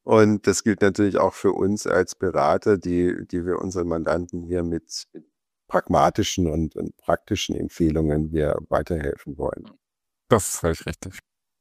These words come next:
Speaker 2: Ja, das ist ein weises Schlusswort sozusagen.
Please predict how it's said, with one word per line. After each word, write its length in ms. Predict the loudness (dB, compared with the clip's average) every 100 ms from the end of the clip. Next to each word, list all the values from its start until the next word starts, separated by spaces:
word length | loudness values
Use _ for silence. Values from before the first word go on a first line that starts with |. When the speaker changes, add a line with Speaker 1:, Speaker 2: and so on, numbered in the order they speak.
| -20 -20 -2
Speaker 2:
Ja, 180 | 2 2
das 100 | 0
ist 100 | 0
ein 200 | 2 4
weises 380 | 4 2 -2 -6
Schlusswort 540 | -10 -8 -2 -2 -2
sozusagen. 840 | -8 -8 -6 -2 0 0 -2 -6